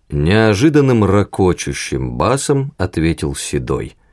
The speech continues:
и стоящий рядом Кротос с непонятным облегчением вздохнул. «Идемте.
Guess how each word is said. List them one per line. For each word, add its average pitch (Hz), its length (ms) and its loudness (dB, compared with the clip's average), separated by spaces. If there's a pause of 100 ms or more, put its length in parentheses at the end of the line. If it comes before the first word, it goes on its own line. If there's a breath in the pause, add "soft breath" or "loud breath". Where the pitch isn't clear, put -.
(420)
и 104 160 0
стоящий 87 800 0
рядом 69 380 -4
Кротос 147 720 0 (200)
с - 180 -10
непонятным 120 720 0
облегчением 80 760 -2
вздохнул. 62 640 -10 (1120)
«Идемте. 78 600 0